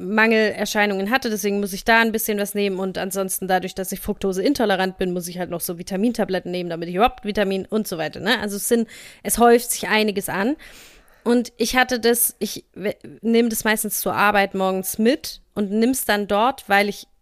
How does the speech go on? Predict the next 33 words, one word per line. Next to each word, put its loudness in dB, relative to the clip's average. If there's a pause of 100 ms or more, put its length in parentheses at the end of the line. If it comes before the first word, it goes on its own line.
(180)
hier, 2
ja, 4
hab 2
ich -10
ja -4
schon -2
mal 0
erzählt, -4
ich -12
frühstück -4
ja -4
nicht -8
hier -6
zu -8
Hause. -2
Ich -10
stehe 0
ja 0
nur -2
auf, 0
putz -4
Zähne, -2
zieh -6
mich -4
an -2
und -6
geh. 0 (520)
Ähm, -2
für -6
mehr 2
ist -2
keine -2
Zeit. -2